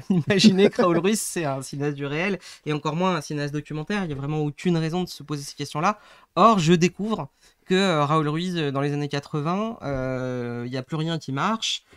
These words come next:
Speaker 1: il est en France, euh, il a plus d'argent, et, euh, le service de l'ina, euh,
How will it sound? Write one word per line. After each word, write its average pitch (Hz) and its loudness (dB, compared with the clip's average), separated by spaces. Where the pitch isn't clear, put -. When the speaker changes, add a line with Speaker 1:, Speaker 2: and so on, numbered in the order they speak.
Speaker 1:
il 160 -2
est 160 2
en 143 0
France, 190 0
euh, 147 -2
il 127 -4
a 123 -4
plus - -8
d'argent, 170 2
et, 180 2
euh, 143 2
le 135 -2
service 156 -4
de 151 0
l'ina, 165 2
euh, 151 -2